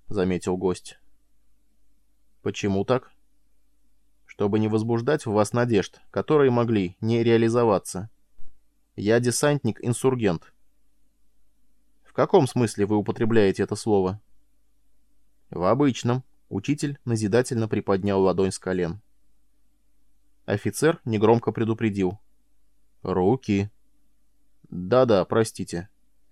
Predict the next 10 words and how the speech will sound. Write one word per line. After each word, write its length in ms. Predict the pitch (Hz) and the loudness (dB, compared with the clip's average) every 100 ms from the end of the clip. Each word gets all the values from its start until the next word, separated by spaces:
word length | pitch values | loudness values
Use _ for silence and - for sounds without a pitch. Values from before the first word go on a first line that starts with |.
| _ _ _ | _ _ _
«В 100 | 104 | -2
обычном 400 | 120 185 220 107 | 0 2 0 -2
смысле. 500 | 92 107 98 87 92 - _ _ _ _ _ - - | -2 -2 -2 -6 -10 -14 _ _ _ _ _ -20 -14
В 160 | 92 | -6
нашем, 360 | 98 120 - 120 | 0 0 0 -2
так 180 | 120 113 | 0 -2
сказать, 380 | - 117 113 - | -2 0 0 0
обществе 580 | 180 - 98 98 82 - _ - | -2 -4 -8 -6 -8 -8 _ -8
есть 280 | 139 147 | -4 -2
недовольные, 720 | 147 143 143 123 98 90 85 | 0 2 4 6 4 2 -4